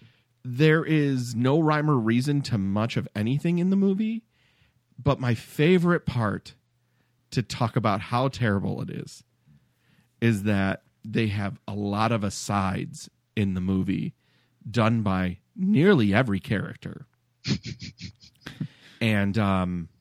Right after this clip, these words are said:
Pete Davidson is the manager of, uh, Motley Crue, or the, the label representative who signed Motley Crue.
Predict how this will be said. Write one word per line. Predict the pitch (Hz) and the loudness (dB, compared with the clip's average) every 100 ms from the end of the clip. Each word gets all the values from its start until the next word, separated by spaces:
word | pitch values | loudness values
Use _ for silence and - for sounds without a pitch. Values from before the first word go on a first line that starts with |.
| _ _ _ | _ _ _
Pete | 170 160 | -4 -2
Davidson | 151 139 120 - 107 | -2 -2 -4 -4 -4
is | 104 104 92 | -4 -6 -4
the | 101 | -2
manager | 95 98 113 117 95 190 - 104 - | 0 0 0 0 -2 -6 -6 -10 -8
of, | 190 156 - | -8 -6 -6
uh, | 202 95 62 | -6 -6 -8
Motley | 55 98 - 104 | -8 -8 -6 -6
Crue, | - 104 101 | -4 0 2
or | 107 | 2
the, | 107 101 | 0 -4
the | 107 117 | -2 0
label | 117 143 117 110 | 2 4 4 0
representative | 101 95 98 98 92 92 92 107 | 0 -2 -2 0 0 0 0 0
who | 107 | 0
signed | 101 - 98 98 | 0 0 0 0
Motley | 92 - 98 | -2 -4 -6
Crue. | - 95 73 - | -6 -6 -6 -8